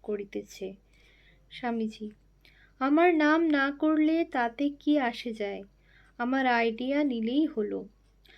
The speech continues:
কামকাঞ্চন ত্যাগী হয়েও শতকরা নিরানব্বই জন সাধু নাম যশে বদ্ধ হয়ে পড়ে। Fame, that last infirmity of noble mind। পড়েছিস না?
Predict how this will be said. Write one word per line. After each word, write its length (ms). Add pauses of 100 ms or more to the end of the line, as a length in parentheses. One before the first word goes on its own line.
(240)
কামকাঞ্চন 920
ত্যাগী 460
হয়েও 540
শতকরা 720
নিরানব্বই 680
জন 440 (460)
সাধু 640 (240)
নাম 360
যশে 460
বদ্ধ 520
হয়ে 340
পড়ে। 340 (800)
Fame, 380 (520)
that 340
last 480 (560)
infirmity 960
of 500
noble 480
mind। 460 (1120)
পড়েছিস 580
না? 200